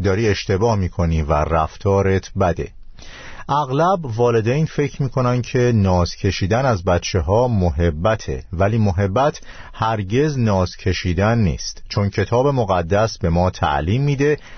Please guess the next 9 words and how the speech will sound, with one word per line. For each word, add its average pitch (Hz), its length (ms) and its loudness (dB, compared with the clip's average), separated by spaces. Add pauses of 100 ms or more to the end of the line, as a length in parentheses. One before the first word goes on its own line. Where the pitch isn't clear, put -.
(280)
«از 104 280 -2
تأدیب 101 540 0
کردن 101 560 0
فرزند 95 680 0
خیش 127 440 -2
کوتاهی 95 800 0
نکن، 120 540 0 (320)
زیرا 107 360 2
تنبیه 113 720 2